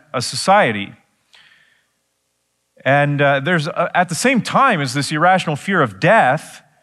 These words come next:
there's this drive to, to dress it up, to make it look pretty.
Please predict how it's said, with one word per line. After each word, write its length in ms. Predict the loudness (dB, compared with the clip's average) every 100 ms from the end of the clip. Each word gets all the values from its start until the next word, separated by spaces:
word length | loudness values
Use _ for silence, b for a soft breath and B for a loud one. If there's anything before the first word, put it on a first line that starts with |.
| _ _ _ -6
there's 220 | -4 -2
this 180 | -4 -4
drive 560 | 0 2 4 2 -2
to, 160 | -4 -4 -6 -8
to 140 | -8
dress 440 | -4 0 0 2
it 120 | 0 2
up, 400 | 2 0 -4 -14 -20 _ _ _ _ _ _ _ _ _ _ -6
to 80 | 0
make 180 | 0
it 60 | 2
look 220 | -2 -4
pretty. 500 | -2 0 0 -4 -12